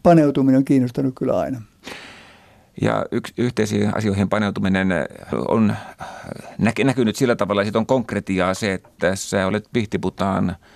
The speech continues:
Speaker 2: ö, kunnanvaltuuston jäsen tälläkin hetkellä.
Speaker 1: Ja hallituksen.
Speaker 2: Ja hallituksen
Speaker 1: Joo.
Speaker 2: jäsen. Ja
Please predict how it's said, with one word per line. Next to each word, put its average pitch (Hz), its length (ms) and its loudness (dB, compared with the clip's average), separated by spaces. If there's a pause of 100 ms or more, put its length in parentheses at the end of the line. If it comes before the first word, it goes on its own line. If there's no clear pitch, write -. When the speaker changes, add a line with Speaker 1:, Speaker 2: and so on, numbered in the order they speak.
(640)
Speaker 2:
ö, 104 240 -2
kunnanvaltuuston 90 960 -2 (460)
jäsen 95 260 0
tälläkin 98 280 -2
hetkellä. 175 500 -6
Speaker 1:
Ja 156 160 6
hallituksen. 139 580 -2 (120)
Speaker 2:
Ja 92 80 -2
hallituksen 82 640 -4
Speaker 1:
Joo. - 80 -6
Speaker 2:
jäsen. 82 300 -2
Ja 80 140 -2